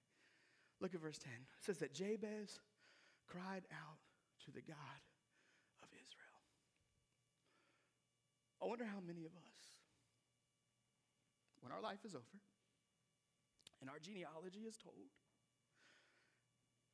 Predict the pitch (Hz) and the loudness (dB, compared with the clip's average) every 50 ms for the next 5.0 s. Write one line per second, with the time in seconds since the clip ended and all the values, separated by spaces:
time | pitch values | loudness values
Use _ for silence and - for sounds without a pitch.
0 | _ _ - 135 139 139 139 156 147 151 160 196 180 165 143 160 160 139 160 147 | _ _ -4 -2 0 0 0 2 2 2 2 0 -2 -4 -4 -6 -8 -8 -8 -8
1 | 135 135 139 147 156 165 175 165 165 170 160 - - - 185 - - 120 - - | -8 -6 -6 -6 -6 -6 -8 -8 -8 -8 -6 -6 -8 -8 -10 -10 -10 -10 -10 -10
2 | - - - - - - - _ _ - - - - - - - - - - - | -14 -18 -20 -20 -20 -20 -20 _ _ -20 -20 -20 -20 -20 -20 -20 -20 -20 -20 -20
3 | - _ _ _ _ _ _ - - 131 156 - - - 208 220 226 226 226 214 | -20 _ _ _ _ _ _ -4 -2 0 2 2 2 2 0 0 0 0 0 0
4 | - 208 208 196 196 190 180 175 - - - 190 165 151 147 143 139 139 139 | 0 -2 -2 -2 -2 -4 -4 -4 -6 -6 -6 -8 -8 -8 -8 -8 -8 -10 -10